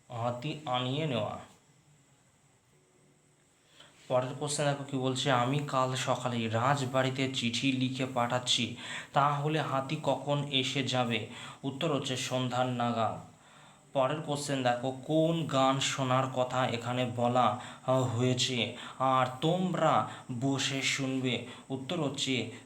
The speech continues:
পেয়ালা মুঝে ভর দে।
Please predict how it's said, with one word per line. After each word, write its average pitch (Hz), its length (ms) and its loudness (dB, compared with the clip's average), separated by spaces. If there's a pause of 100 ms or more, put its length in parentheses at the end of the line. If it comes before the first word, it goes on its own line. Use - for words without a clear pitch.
(140)
পেয়ালা 135 720 2 (200)
মুঝে 147 1000 2 (200)
ভর 120 500 0 (100)
দে। 113 420 -2